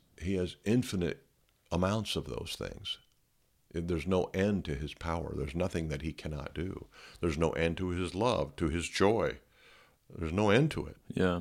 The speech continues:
Speaker 1: It's limitless.
Speaker 2: Yeah.
Speaker 1: And, and that's really important. We, we read in Psalm one fifteen, verse three,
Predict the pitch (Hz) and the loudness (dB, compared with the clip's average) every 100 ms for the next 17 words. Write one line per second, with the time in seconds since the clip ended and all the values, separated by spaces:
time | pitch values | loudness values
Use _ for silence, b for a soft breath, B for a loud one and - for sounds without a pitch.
0 | - 87 - 85 113 127 - - - - | -4 -8 -4 0 2 2 -2 -6 -6 -6
1 | - - 85 82 - _ _ _ _ _ | -4 -4 -4 -4 -12 _ _ _ _ _
2 | _ - 90 87 - 90 90 117 - - | _ 0 2 2 4 4 6 4 0 -4
3 | - _ _ _ _ _ _ _ _ _ | -8 _ _ _ _ _ _ _ _ _
4 | - - 82 95 101 95 90 117 - - | -16 -2 2 4 4 4 2 0 -2 -10
5 | - _ _ _ _ 95 90 90 87 90 | -16 _ _ _ _ 0 2 2 4 4
6 | 92 82 - 87 87 90 87 92 - 87 | 4 2 2 2 2 0 0 -2 -2 0
7 | 85 85 - 107 | 0 0 -2 -2